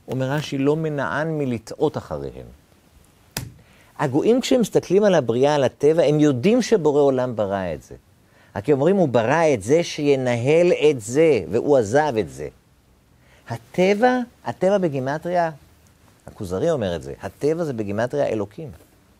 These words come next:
כשהגויים נוטים אחרי הטבע ומנתקים את הטבע מבורא עולם, הם רואים את זה כמו משימה שבורא עולם נתן לטבע לנהל, אז הם פונים אל זה,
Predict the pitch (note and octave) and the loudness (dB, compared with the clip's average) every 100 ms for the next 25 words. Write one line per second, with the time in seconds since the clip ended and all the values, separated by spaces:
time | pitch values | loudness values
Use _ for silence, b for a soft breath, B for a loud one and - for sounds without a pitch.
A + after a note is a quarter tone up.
0 | _ _ _ _ _ _ _ _ _ _ | _ _ _ _ _ _ _ _ _ _
1 | _ b b b - D3+ G#2 A#2+ G#3 C4 | _ b b b -4 -2 -2 -2 0 0
2 | F#3 - - A#3 G3 - E3 D3+ - - | 0 -2 -4 -2 -2 -2 -4 -2 -4 -2
3 | F3 C#3+ G#2+ F2 - A2+ A2 G2+ - - | -2 2 0 -2 -2 -2 -2 -4 -6 -2
4 | A#3 G#3+ D3+ D#3 B2+ A#2 G#2 G2 F#2 F2+ | 0 0 0 0 0 0 -2 0 2 2
5 | F2 E2+ G#2+ C3 b b b b C#3 B2+ | 2 -2 -6 -10 b b b b 0 2
6 | C3 F#3 F#3 E3+ D#3 E3 D#3 - C#3+ D#3+ | 4 2 2 0 2 2 2 0 0 2
7 | F3+ D#3 B2 B2 C#3 C#3 D3 C3+ - C3+ | 0 0 0 2 4 4 2 -2 -2 -2
8 | C#3 B2 - G#2+ G#2+ G#2 A2 A2+ D#3+ F#3 | 0 -2 0 0 2 2 2 0 0 0
9 | F2 F2+ G2+ - G#2+ C3+ C3 C3 D3+ | -2 -4 -6 -6 -6 -4 -6 -4 -4